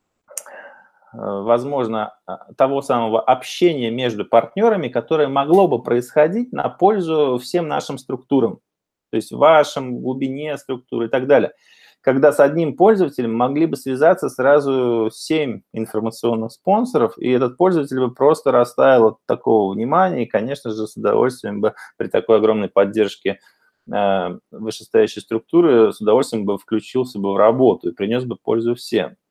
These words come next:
И таких бы участников было бы много. И как же на самом деле сделать, чтобы это было понятно всем? Тут как раз вот и пришла мысль, что этот раздел,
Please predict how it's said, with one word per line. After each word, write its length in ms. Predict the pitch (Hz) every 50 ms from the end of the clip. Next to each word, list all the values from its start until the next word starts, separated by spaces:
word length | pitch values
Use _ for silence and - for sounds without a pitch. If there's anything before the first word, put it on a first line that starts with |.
| _ _ -
И 60 | 104
таких 320 | - 110 - 147 147 143 123
бы 480 | 123 127 123 120 120 113 113 113 107
участников 480 | 113 113 - 127 120 - 120 - 107 107
было 160 | 110 117 113
бы 100 | 107 117
много. 280 | 117 113 101 87 80 - - _ _ - - - - - _ _ _ _ _ _
И 420 | - 120 120 120 123 123 120 110 110 - - - - - - - _ _ _ _ _ - _
как 240 | - 165 202 202 180
же 400 | 156 156 151 143 139 123 - - - -
на 180 | 110 120 120
самом 300 | 120 - 151 151 139 120
деле 240 | 120 139 135 127 120
сделать, 480 | 117 107 104 104 120 131 147 185 190 -
чтобы 380 | - - 135 120 110 117 123
это 140 | - - 139
было 220 | 113 110 113 113
понятно 480 | 110 - 104 101 101 98 - - 113 113
всем? 320 | - - - - - - _ _ _
Тут 140 | - 147 -
как 160 | - 123 -
раз 160 | 131 143 151
вот 140 | 143 123 -
и 40 | 123
пришла 440 | - 131 135 - - 156 156 127 113
мысль, 400 | 107 120 156 190 196 - 170 131
что 480 | - - - _ 127 117 117 113 104 - -
этот 320 | 135 143 139 117 110 -
раздел, 640 | 123 120 117 117 113 - 147 170 202 233 247 240